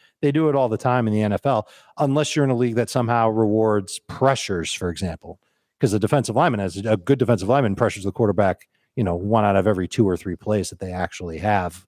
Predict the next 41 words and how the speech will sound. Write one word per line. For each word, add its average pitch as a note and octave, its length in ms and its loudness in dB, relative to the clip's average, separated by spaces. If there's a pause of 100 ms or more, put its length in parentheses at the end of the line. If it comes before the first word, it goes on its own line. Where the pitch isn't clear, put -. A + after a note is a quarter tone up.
uh, F2+ 300 -10
on G2 200 -4
pass B2+ 280 0
plays, F2 260 -10
I E2 80 -14
should - 220 -18
say. F2 240 -14 (540)
So F3+ 480 -2 (220)
the, E3 160 -2 (120)
I, - 100 -16 (200)
I G3+ 180 2
don't A3+ 180 2
like G3+ 220 2
necessarily D#3+ 680 2
going A#2+ 320 0
hog B2 260 2
wild D3 300 2
after A2+ 640 0
two C3+ 240 0
of E3+ 100 0
them. G3 340 2 (380)
I C3+ 220 2
took D#3 240 0
Myles D3 320 2
Garrett. D3 380 2
I G#2+ 60 -6
think C#3 160 -4
it A#2+ 40 4
was F#2+ 120 -2
round A2 360 2
eight A#2 220 0
when B2+ 140 -2
I A#2 80 0
got A#2 260 0
him, B2 300 0 (560)
uh, F#2+ 340 -2
in G#2 160 -2
ours. A#2 420 2
No, C#3 80 0
I'm D3+ 120 2
sorry, A2+ 280 2